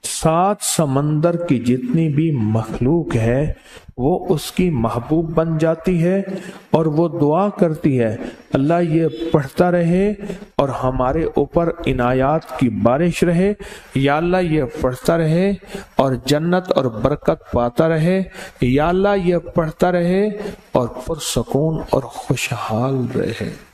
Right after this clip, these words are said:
और भी बड़ी दुआएं करती हैं। अब वो हदीस सामने आ गई, फरमाया, "जो अल्लाह का जिक्र करता है, समंदर की मखलूक भी उसके लिए दुआएं करती है,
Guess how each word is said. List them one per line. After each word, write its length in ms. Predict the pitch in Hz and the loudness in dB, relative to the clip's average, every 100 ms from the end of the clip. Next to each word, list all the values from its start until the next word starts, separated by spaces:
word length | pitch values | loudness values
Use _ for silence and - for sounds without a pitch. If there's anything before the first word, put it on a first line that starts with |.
| _ _ - _ _ _ _ _ _ 226 | _ _ -20 _ _ _ _ _ _ 2
और 140 | 247 | 2
भी 140 | 196 175 | 0 0
बड़ी 240 | 160 135 | 0 0
दुआएं 320 | 123 120 113 | 0 0 -2
करती 400 | 110 - - - | -4 -8 -6 -8
हैं। 200 | - - _ _ _ _ _ - _ _ _ _ _ _ _ _ 202 | -8 -10 _ _ _ _ _ -20 _ _ _ _ _ _ _ _ 2
अब 80 | 214 | 4
वो 160 | 196 190 | 2 2
हदीस 380 | 170 175 202 | 2 0 0
सामने 380 | - 170 170 165 | 0 0 0 0
आ 160 | 143 135 | 2 2
गई, 300 | 147 180 175 - - _ _ _ _ | 2 0 -4 -10 -18 _ _ _ _
फरमाया, 300 | 165 196 226 | 0 2 2
"जो 140 | 226 | 2
अल्लाह 320 | - 208 247 294 | 0 2 0 2
का 140 | 311 | 2
जिक्र 320 | 277 294 277 | 0 2 2
करता 320 | 269 226 - | 2 0 0
है, 280 | 180 160 123 | 2 2 0
समंदर 500 | - 175 185 196 196 | 0 0 0 2 0
की 160 | 190 165 | 0 0
मखलूक 500 | 139 - 226 320 302 | 0 2 2 2 2
भी 80 | 262 | 2
उसके 280 | 220 - | 2 0
लिए 140 | 170 151 | 0 0
दुआएं 320 | 131 110 104 | -2 -2 -2
करती 360 | - 104 - 110 | -4 -4 -4 -2
है, 340 | 110 160 | 0 0